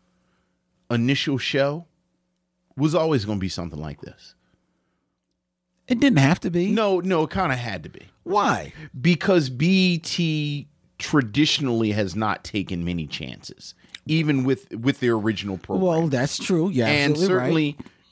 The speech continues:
Speaker 1: certainly original programming on a brand new digital platform.
Speaker 2: Mm-hmm.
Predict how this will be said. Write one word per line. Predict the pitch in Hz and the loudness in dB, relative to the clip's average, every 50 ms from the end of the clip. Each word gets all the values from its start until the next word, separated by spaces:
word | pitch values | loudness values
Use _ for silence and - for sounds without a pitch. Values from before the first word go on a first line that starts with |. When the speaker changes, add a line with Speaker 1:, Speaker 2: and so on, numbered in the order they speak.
| - 123 | -14 -14
Speaker 1:
certainly | 120 - - - | -14 -8 -2 0
original | 135 120 127 156 151 131 135 143 135 120 | 2 2 2 2 0 0 0 0 -2 -2
programming | - - 139 131 123 110 117 120 117 117 117 117 107 | 0 0 2 2 2 2 2 0 2 2 0 0 0
on | - 120 117 | 0 0 2
a | 110 101 | 2 0
brand | 95 95 101 117 135 135 135 135 131 120 | -2 0 0 2 2 4 2 2 2 2
new | 120 127 123 | 2 2 0
digital | 110 101 120 123 120 107 104 113 110 | 0 2 2 2 2 0 -2 -2 -4
platform. | - - - 117 120 123 - - - - 151 143 143 135 139 151 - _ _ _ _ - | -4 -4 -4 -2 -2 -2 -2 -4 -6 -6 -4 -4 -2 -4 -4 -8 -10 _ _ _ _ -2
Speaker 2:
Mm-hmm. | 120 131 131 139 131 123 127 | 0 2 4 4 2 2 0